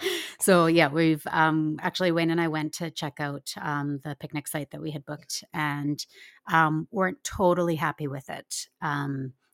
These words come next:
I mean, it was, it was great. It was right on the river. It was awesome. But, uh, then we popped over to Gold Bar and saw this other space, and we were like, "This is where we need to be."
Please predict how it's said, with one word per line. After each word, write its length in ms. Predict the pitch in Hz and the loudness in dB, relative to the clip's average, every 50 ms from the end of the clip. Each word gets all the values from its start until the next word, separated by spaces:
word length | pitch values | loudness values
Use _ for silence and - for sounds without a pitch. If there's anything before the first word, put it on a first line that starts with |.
| _ - | _ 2
I 40 | 202 | 4
mean, 140 | 196 175 160 | 6 6 6
it 60 | 165 | 6
was, 140 | 165 156 - - - | 2 0 -2 -4 -6
it 40 | |
was 120 | 175 147 143 | -6 -6 -6
great. 340 | - 139 127 131 156 180 175 | -8 -8 -6 -4 -4 -2 -2
It 80 | 147 | -4
was 220 | 135 143 143 - - | -4 -4 -6 -8 -10
right 100 | 143 135 | -10 -8
on 100 | 139 139 | -8 -8
the 40 | 139 | -8
river. 240 | 139 139 135 143 143 | -10 -10 -10 -8 -8
It 40 | 139 | -8
was 100 | 139 139 | -10 -10
awesome. 460 | 143 147 143 - - 196 202 202 185 | -10 -10 -8 -6 -6 -4 -4 -4 -4
But, 320 | - 151 143 139 - - - - - - - - _ _ _ - | -4 -4 -4 -4 -4 -8 -10 -10 -12 -20 -20 -20 _ _ _ -2
uh, 260 | 165 151 147 143 139 | 0 2 2 2 0
then 160 | 147 160 156 | -2 -2 -2
we 80 | 147 147 | -2 -2
popped 240 | - - 165 - - | -2 -4 -6 -4 -6
over 140 | 151 139 151 | -8 -8 -8
to 80 | 151 | -10
Gold 240 | - - 143 143 - | -8 -8 -8 -8 -6
Bar 320 | - 147 147 143 139 143 156 | -4 -2 -2 -2 -2 -2 -4
and 400 | 175 156 143 139 135 139 139 135 - - - | -4 -4 -2 -2 -2 -4 -4 -6 -8 -8 -6
saw 220 | - - 180 151 | -4 -2 -2 -2
this 160 | 139 147 - | -2 -4 -4
other 180 | 156 143 139 139 | -4 -2 -2 -4
space, 400 | - - - 151 156 151 - - | -4 -4 -4 -4 -2 -4 -6 -6
and 260 | - - 160 147 143 | -6 -4 -4 -4 -4
we 60 | 135 | -4
were 140 | 135 139 135 | -4 -4 -4
like, 220 | 127 135 131 131 - | -2 -4 -4 -4 -6
"This 480 | 143 139 - 165 147 127 - - - | -10 -6 -2 -2 0 0 -2 -4 -4
is 140 | - - 175 170 | -6 -6 -8 -8
where 100 | 160 180 | -8 -6
we 80 | 190 | -6
need 160 | 185 165 156 - | -6 -6 -8 -8
to 60 | - | -10
be." 260 | 180 143 147 185 - | -12 -12 -12 -14 -16